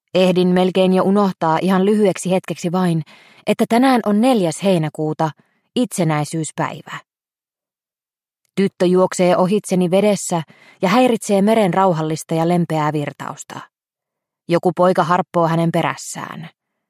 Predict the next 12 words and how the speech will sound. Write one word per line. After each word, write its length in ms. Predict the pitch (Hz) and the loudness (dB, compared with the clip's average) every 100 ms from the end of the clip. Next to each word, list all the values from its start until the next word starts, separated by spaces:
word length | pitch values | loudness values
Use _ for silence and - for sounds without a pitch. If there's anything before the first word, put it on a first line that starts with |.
| _ _ _ _ - | _ _ _ _ 0
Poikakaveri 640 | 170 160 180 190 196 202 | 2 2 0 2 2 0
varmaankin. 680 | 175 147 143 147 156 151 165 _ _ _ _ _ _ _ _ _ _ _ _ - | 0 -2 -4 -8 -14 -14 -16 _ _ _ _ _ _ _ _ _ _ _ _ 0
Poika 260 | 254 269 | 2 4
roiskauttaa 600 | 233 240 - 180 - 180 | 4 2 2 -2 0 2
vahingossa 520 | 185 202 208 160 - | 2 2 2 -2 -2
vettä 280 | 160 180 - | -2 -2 -2
minun 240 | 160 160 156 | -2 0 0
päälleni, 500 | 170 170 156 156 156 - - - - | 0 0 0 -2 -4 -8 -20 -20 -8
kun 120 | - 185 | 0 2
hän 120 | 185 | 2
pyyhältää 540 | 202 208 175 160 165 151 | 2 2 2 2 2 0
ohitseni. 640 | 151 - - - - 147 | -2 -6 -12 -12 -12 -14